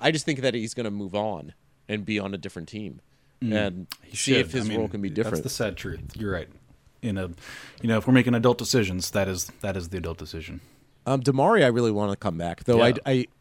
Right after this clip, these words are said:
Speaker 1: I think we talked about this before. It's, like, kind of, I think someone's gonna pay him some money. I don't think he's gonna come super cheap unless he just wants to stay in Brooklyn.
Speaker 2: Damari is, like, awesome. Like, <clears throat> I, I can't, like, it's really a testament to, I've often talked about how bad Raptors fans are.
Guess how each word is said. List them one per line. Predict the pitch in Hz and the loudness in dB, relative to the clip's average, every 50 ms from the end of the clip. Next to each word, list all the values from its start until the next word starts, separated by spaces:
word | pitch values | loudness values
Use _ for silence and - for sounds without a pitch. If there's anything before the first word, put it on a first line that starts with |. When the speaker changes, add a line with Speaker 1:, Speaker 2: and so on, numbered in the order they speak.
| _ _ _ _ _ - | _ _ _ _ _ -10
Speaker 1:
I | 117 | -4
think | - 190 196 | -4 -2 0
we | 208 147 | 0 0
talked | - 127 123 | 0 0 0
about | 117 107 117 | 2 0 -2
this | 98 98 - | -2 -2 -6
before. | 107 98 - 117 117 107 98 | -6 -4 -2 0 2 2 0
It's, | 95 - | 0 -4
like, | - 104 - | -6 -6 -2
kind | 135 127 120 | 0 2 2
of, | 113 107 - _ _ _ _ _ _ _ _ _ _ _ _ _ - | 2 0 -2 _ _ _ _ _ _ _ _ _ _ _ _ _ -4
I | - 117 | -4 -4
think | - - - 339 - | -2 -2 -4 -2 2
someone's | - 220 208 202 170 143 | 2 4 4 4 2 4
gonna | 139 135 113 | 4 2 2
pay | - - 135 131 | 2 2 2 2
him | 127 110 104 | 2 0 -2
some | - - 113 107 | -2 -4 -4 -2
money. | 98 92 95 104 87 73 - _ _ - | 0 0 0 0 -2 -4 -8 _ _ -6
I | - 117 | 0 2
don't | 135 156 156 | 2 2 2
think | - - - 151 147 131 | 0 -2 -2 0 0 0
he's | - 143 131 120 107 104 | -2 -2 -2 -2 -2 -2
gonna | - 127 113 113 95 - - | -2 -2 -2 -2 -4 -6 -14
come | - - - 123 117 110 104 104 101 95 | -12 -6 -4 -2 -2 -2 -2 -4 -6 -8
super | - - - - 110 - 107 | -10 -10 -10 -8 -6 -6 -4
cheap | - - 131 - | -2 -2 -2 0
unless | 131 123 123 - | 0 0 0 0
he | - 127 | 0 -2
just | 101 113 107 - | -2 -2 -4 -2
wants | 113 113 113 - | -2 -2 -2 -2
to | - | -6
stay | - - 113 104 | -4 -2 0 0
in | 98 98 | 0 0
Brooklyn. | 87 95 104 - - 71 71 76 - - | 0 0 -2 -2 -4 -10 -10 -12 -14 -10
Speaker 2:
Damari | - 104 113 117 131 156 180 190 175 160 - | -6 -4 -2 -2 -2 -2 -2 -2 -2 -2 -2
is, | 110 113 110 107 104 101 95 92 104 - - _ - - - - - - | -2 -2 -2 -2 -2 -2 -4 -6 -10 -14 -18 _ -20 -20 -20 -18 -14 -10
like, | 107 90 87 87 - - - | -10 -10 -10 -10 -14 -14 -12
awesome. | - 98 95 92 - - 92 82 - - - | -8 -8 -8 -8 -8 -10 -12 -12 -14 -12 -8
Like, | - 110 101 - | -8 -8 -8 -6
<clears throat> | - | -2
I, | - - 156 131 127 139 - - 131 135 131 | 0 2 2 2 0 0 2 4 4 4 4
I | 131 135 | 2 0
can't, | 135 - - 165 - 127 | -2 0 -4 -4 0 0
like, | 139 135 | 0 0
it's | 135 131 123 - | 0 0 -2 -2
really | 220 240 202 | 0 2 2
a | 131 | 2
testament | - 123 117 - 123 101 - | 2 0 -2 0 -2 -2 0
to, | 104 104 - | 0 0 2
I've | 117 117 | 4 4
often | 113 113 107 - - 107 | 6 6 4 4 0 -2
talked | 95 98 95 87 | 0 0 -2 -2
about | - 101 95 87 | -2 -2 -2 -2
how | 87 95 92 | -2 -4 -2
bad | 82 98 95 92 90 92 90 85 | -2 0 0 0 0 0 -2 -4
Raptors | 104 104 92 90 - 117 107 - | -4 -2 -2 -2 -2 -2 -6 -2
fans | - 131 123 117 131 | -2 0 0 2 2
are. | 131 135 135 | 2 0 0